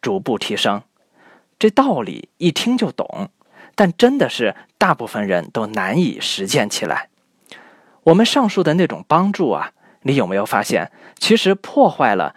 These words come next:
孩子在玩耍中学习的模式，不知不觉用大人所谓正式的学习方式给他取代掉了？看起来都是拿着拖把，但我们已经把孩子从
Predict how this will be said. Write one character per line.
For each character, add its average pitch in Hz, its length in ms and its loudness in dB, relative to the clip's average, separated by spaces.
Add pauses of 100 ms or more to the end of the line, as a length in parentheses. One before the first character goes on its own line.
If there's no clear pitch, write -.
孩 110 240 0
子 117 140 -4
在 95 320 -2
玩 117 220 0
耍 104 280 -6
中 127 320 -4
学 - 280 -2
习 113 180 -4
的 104 100 -4
模 87 220 -4
式， - 260 -6 (560)
不 269 160 4
知 226 140 0
不 226 180 -2
觉 104 360 0
用 170 240 -2
大 185 220 2
人 110 180 -2
所 95 240 -2
谓 117 220 0 (120)
正 214 280 4
式 131 300 -2
的 78 160 -2
学 113 200 -2
习 117 160 -4
方 139 240 -2
式 120 260 -4 (220)
给 - 80 0
他 - 140 0
取 - 240 -4
代 185 240 4
掉 85 220 -6
了？ 76 160 -10 (1120)
看 240 240 4
起 - 140 -6
来 104 180 2
都 269 300 2
是 151 160 -4
拿 104 180 -2
着 113 80 -4
拖 104 240 -2
把， - 240 -4 (400)
但 226 160 4
我 123 100 2
们 139 160 0
已 117 220 -4
经 208 320 0
把 123 140 -2
孩 120 240 -2
子 127 120 -6
从 110 300 -4